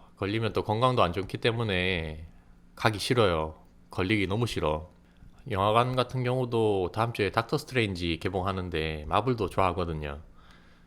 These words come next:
근데 뭐 취식도 가능하다고 하는데, 네, 사람이 그래도 많기 때문에 마스크는 안 벗을 것 같고 이번 연도는 계속 써야 되지 않을까.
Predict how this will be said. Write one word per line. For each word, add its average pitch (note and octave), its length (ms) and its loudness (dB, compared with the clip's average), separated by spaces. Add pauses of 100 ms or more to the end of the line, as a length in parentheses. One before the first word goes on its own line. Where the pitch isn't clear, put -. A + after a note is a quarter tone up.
(200)
근데 - 160 -10
뭐 E2 140 -4
취식도 - 340 -6
가능하다고 G#2 720 0
하는데, F#2+ 600 -4 (360)
네, D#2+ 240 -2
사람이 E3 340 -2
그래도 D#3 280 2
많기 G2+ 240 2
때문에 B2 560 0
마스크는 F2 440 -4
안 D2 100 -4
벗을 G#2 220 -4
것 - 120 0
같고 E2 400 -6 (440)
이번 B2 220 -2
연도는 C#3+ 400 0
계속 D#3 260 -2
써야 F3 220 2
되지 A2+ 200 2
않을까. E2+ 760 0